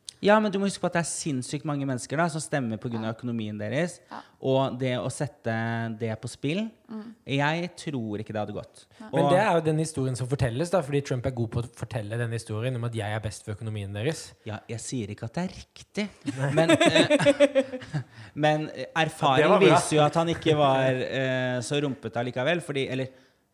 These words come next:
Speaker 1: det, ikke sant, for her er han sånn derre, dette er en sånn derre gjetor sånn, "Å, det er jo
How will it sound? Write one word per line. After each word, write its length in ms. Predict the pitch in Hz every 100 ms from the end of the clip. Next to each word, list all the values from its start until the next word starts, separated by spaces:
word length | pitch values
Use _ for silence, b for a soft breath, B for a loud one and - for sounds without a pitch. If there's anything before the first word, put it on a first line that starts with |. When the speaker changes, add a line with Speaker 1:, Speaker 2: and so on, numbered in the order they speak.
| _ 135
Speaker 1:
det, 140 | 143 - 135 _ -
ikke 120 | -
sant, 160 | 180
for 60 | 165
her 240 | - 165
er 40 | 139
han 80 | 123
sånn 140 | 127
derre, 220 | 110 110 b b b
dette 200 | 147 147
er 80 | 131
en 60 | 127
sånn 80 | 123
derre 400 | 110 110 110 113
gjetor 380 | 117 110 - 104
sånn, 160 | 104 -
"Å, 420 | 143 156 143 117
det 80 | 131
er 280 | 131 123 120
jo 340 | 120 120 120